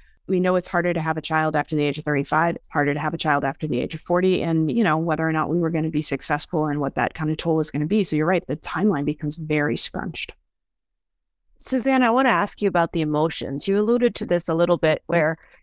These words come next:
Speaker 2: you know, you didn't have that miracle baby at the end of your journey. And for female physicians,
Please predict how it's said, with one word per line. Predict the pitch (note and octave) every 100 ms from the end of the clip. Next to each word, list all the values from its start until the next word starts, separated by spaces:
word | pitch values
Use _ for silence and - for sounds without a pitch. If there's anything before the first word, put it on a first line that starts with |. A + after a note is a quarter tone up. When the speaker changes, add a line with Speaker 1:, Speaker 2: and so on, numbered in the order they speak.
| _
Speaker 2:
you | F3+
know, | G3
you | F#3
didn't | F3 G#3 G3+
have | F3 G3
that | F3+ D3
miracle | D#3 D#3+ -
baby | D3 C#3+ D3 - - -
at | E3
the | D#3+
end | D#3+ D#3+
of | D3+
your | C3+ D3
journey. | - D3+ C#3+ C#3+ C#3+ - - - -
And | F#3 F3+ - _ -
for | - F#3+ F#3 - _ _ -
female | A3+ A#3+ A3 F#3
physicians, | F#3+ E3+ F3+ - F3